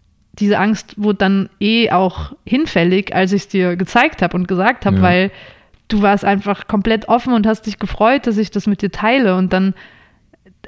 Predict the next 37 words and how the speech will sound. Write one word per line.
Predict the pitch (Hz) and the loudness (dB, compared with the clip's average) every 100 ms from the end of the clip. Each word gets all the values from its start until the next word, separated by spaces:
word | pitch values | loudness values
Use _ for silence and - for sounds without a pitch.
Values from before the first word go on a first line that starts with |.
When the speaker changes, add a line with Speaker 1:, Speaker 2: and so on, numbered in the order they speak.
| - | -4
Speaker 1:
all | 208 233 | 0 2
diese | 220 208 208 202 | 0 0 0 0
Gedankenkonstrukte | 185 185 220 233 214 214 - 214 - | 2 2 2 0 0 0 0 -2 0
mit, | 214 208 - | 0 0 0
„Ah, | 202 226 240 | 2 2 2
das | 233 - | 0 -2
könnte | 226 214 | -2 -2
falsch | 214 233 285 - | -2 0 -2 -2
sein“, | 180 185 214 - | -2 0 -2 -4
hat | 214 | -6
sich | - 214 | -4 -4
dann | - 208 220 202 _ - | 0 0 0 -4 _ -12
schnell | - 214 240 | -2 0 2
in | 233 | 0
Luft | 254 - | -2 -2
aufgelöst. | 160 180 - 175 175 - - _ - - - | -4 -2 -2 -2 -2 -6 -20 _ -20 -20 -4
Speaker 2:
Und | - 92 | -2 2
trotzdem, | 92 87 - 101 98 | 0 0 0 2 4
das | 95 - | 2 0
hatte | 90 | -2
ich | - | -2
dir | 101 | 0
ja | 95 90 | 2 2
auch | 98 | -2
schon | - 95 | 0 2
mal | 92 | 2
gesagt, | 92 90 98 95 - - - _ - | 2 2 2 0 -4 -20 -20 _ -6
war | 98 92 | 0 0
das | 92 | 2
natürlich | 101 92 101 95 95 | 0 -2 -2 -2 -2
irgendwie | 101 92 92 | -2 0 -2
was | 92 95 | -2 -2
Neues, | 92 92 101 127 - 104 | 0 2 0 -2 -6 -2
was | 92 - - - - _ | -2 -4 -20 -20 -20 _
so | - 98 | -4 -4
diese | 95 92 92 87 - | -2 0 0 0 -6
Choreografie, | - 101 98 92 - 92 - 104 101 101 | -4 0 0 -2 -4 -6 -4 -4 -2 -2